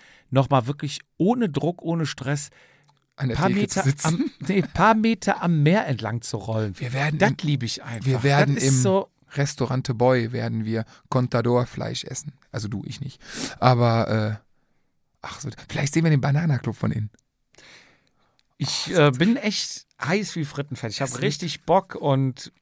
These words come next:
Speaker 1: wie gesagt, wär schön, wenn die beiden Jungs aus der Schweiz hier, da, da war so geil mit denen. Grüße in die Schweiz.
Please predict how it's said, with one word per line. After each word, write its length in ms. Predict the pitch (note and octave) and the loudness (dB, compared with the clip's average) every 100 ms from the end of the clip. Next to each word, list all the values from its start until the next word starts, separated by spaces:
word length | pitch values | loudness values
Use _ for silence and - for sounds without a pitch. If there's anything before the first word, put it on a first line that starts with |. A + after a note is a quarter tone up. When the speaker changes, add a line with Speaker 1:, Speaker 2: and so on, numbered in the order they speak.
| _ - | _ -12
Speaker 1:
wie 140 | - A3+ | -6 -4
gesagt, 360 | D3+ E3+ G3+ | 2 4 4
wär 120 | F3+ F3 | 2 2
schön, 220 | A3 B3+ | 2 2
wenn 120 | G#3 | 0
die 260 | G3+ G3+ F#3 | 0 -2 0
beiden 360 | E3+ F#3 D#3 | 2 2 0
Jungs 240 | D#3 F3+ E3+ | -4 -4 -6
aus 120 | D3 | -6
der 100 | C#3+ | -6
Schweiz 280 | - C3+ C#3+ | -2 -4 -2
hier, 80 | C3+ | -4
da, 100 | B2 | -4
da 240 | C#3+ C3 | -4 -4
war 100 | C3+ | -4
so 400 | C3+ D3+ F3+ - _ _ _ _ _ _ _ | -2 -4 -4 -8 _ _ _ _ _ _ _
geil 220 | C#3 E3 E3 | -4 -2 -2
mit 220 | A#2+ - | -2 0
denen. 280 | A#2 C#3 D3 _ _ _ - | 2 2 -2 _ _ _ -4
Grüße 320 | D#3 F#3+ E3+ | 0 0 0
in 140 | D#3 | -2
die 100 | C#3+ | -2
Schweiz. 600 | C3+ - B2 C3+ - - | -2 0 0 -2 -6 -12